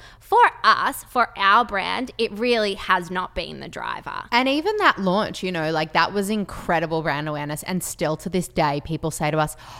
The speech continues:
Speaker 2: "Oh, wait, are you the girls who have the shoe label and you launch at New York Fashion Week?" Like, the brand awareness around that was incredible. But what we've really learned is that P R and social media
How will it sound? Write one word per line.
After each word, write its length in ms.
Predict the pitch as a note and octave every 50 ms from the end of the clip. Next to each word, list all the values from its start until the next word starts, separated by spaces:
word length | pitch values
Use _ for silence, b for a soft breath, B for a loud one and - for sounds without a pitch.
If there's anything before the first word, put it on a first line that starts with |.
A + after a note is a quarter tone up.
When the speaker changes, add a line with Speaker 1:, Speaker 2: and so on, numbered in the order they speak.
| B B
Speaker 2:
"Oh, 80 | A#3+ C4+
wait, 220 | C4+ C4+ B3 A3+
are 20 | A3
you 220 | F3+ E3 F#3 F#3
the 80 | G3+ G3
girls 260 | - F#3+ F#3 F3+ -
who 80 | F3+
have 160 | F#3 F3+ F3+ -
the 80 | F#3
shoe 240 | F3 - - G3 F3+
label 320 | E3+ E3+ E3 E3 D#3+ E3
and 140 | E3 E3 D#3+
you 80 | D#3+ E3
launch 260 | E3 E3 D#3+ D#3 -
at 60 | G3
New 80 | F3+ F3
York 140 | D3+ D3+ -
Fashion 300 | - D#3 D#3 - - E3+
Week?" 140 | D3 - -
Like, 200 | D#3+ E3 - - B B B B B
the 100 | G#3+ G#3+
brand 300 | F#3+ G#3 F#3+ F#3+ G3 G3
awareness 340 | A3 A#3 A3+ A3+ A#3+ A#3 -
around 260 | A3+ G3 E3+ D#3+ E3+
that 180 | - G3 - F3+
was 200 | E3 E3 E3+ E3+
incredible. 640 | E3 D#3+ D3+ - - D3+ D3+ D#3+ F#3 A3 D4 D4+ B B B B B B
But 100 | G#3+ G#3+
what 200 | G3+ F#3+ F#3+ -
we've 180 | A#3 C4+ C4+ B3+
really 240 | D4 C4+ B3+ A#3+
learned 260 | A3 F3 D#3 D#3 E3 -
is 120 | E3 D3
that 220 | F3 - - - -
P 260 | - - G#3 A3 A3+
R 400 | G#3 D3+ C#3+ C#3 C#3 D3 D3 - -
and 200 | F3 E3+ E3+ E3
social 480 | - - - E3 D#3 D#3+ - - G3
media 580 | F3+ F3 D#3 D3 C#3+ C#3+ C#3 - - D#3 A#3 C4